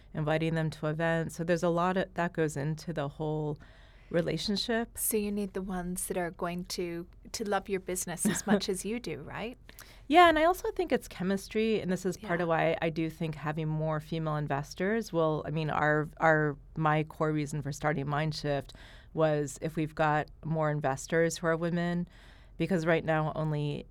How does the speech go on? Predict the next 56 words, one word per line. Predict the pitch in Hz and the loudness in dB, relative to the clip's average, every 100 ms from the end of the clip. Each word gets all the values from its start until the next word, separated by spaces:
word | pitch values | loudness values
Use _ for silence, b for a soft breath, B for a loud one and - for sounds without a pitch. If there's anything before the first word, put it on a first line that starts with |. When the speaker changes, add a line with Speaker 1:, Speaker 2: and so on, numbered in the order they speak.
| - | -4
Speaker 1:
uh, | 147 143 | -2 0
in | 160 | 0
the | 165 | 2
U | 151 147 | 2 2
S, | 143 151 | 2 0
only | 147 151 - | -2 -4 -2
eight | 156 - | -6 -4
percent | 160 151 147 147 | -8 -4 -4 -2
of | 147 | -2
the | 143 | -4
partners | - 147 143 170 165 | -4 -6 -2 -2 0
at | 151 147 | -2 -2
V | 156 | -4
C | 156 165 156 | -4 -4 -4
funds | 156 156 156 160 156 | -2 -2 -2 -2 -4
are | - 156 | -4 -4
female | 151 156 156 147 147 | -4 -4 -2 -2 -2
and | 139 | -2
only | 147 151 147 | -2 -2 -4
two | - - | -8 -8
percent | 156 147 139 135 139 135 | -6 -6 -4 -4 -6 -6
of | 147 | -6
the | 135 | -6
founding | 127 143 147 135 | -6 -4 -4 -6
partners | - - - 120 120 | -8 -8 -8 -8 -8
are | - | -10
female. | - - - | -10 -8 -6
Speaker 2:
Wow. | 85 90 - B B B B B | -6 -6 -8 B B B B B
Speaker 1:
So | - - 156 147 143 - | -4 2 4 4 0 -2
if | 175 | -2
we | 180 | 2
get | 185 180 | 2 2
more | 170 170 175 | 0 2 2
investors | - 160 175 190 - 165 156 | 2 0 0 -2 -2 -2 -2
who | 151 | -2
are | 143 | -2
women, | 156 170 151 143 143 139 | 0 0 0 0 -2 0
that, | 143 143 - - - 151 | 2 0 -2 -10 -10 -4
you | 160 | -2
know, | 147 | -2
to | - 151 | -4 -2
me | 156 151 | 0 0
will | 139 | -2
help | 143 139 | -2 -4
the | 143 | -2
other | 120 139 | -2 -2
side | 143 - 156 | -2 -2 0
of | 160 | 0
the | |
table | 160 - 165 175 | -2 -4 -4 -2
Speaker 2:
Yeah. | 180 175 | -4 -2
Speaker 1:
change, | 175 180 190 | -2 -2 -2
where | 151 | -4
the | 156 | -4
entrepreneurs | 147 151 156 - 147 147 147 156 - | -4 -6 -8 -10 -6 -4 -2 -4 -2
will | 165 175 175 | -2 0 -2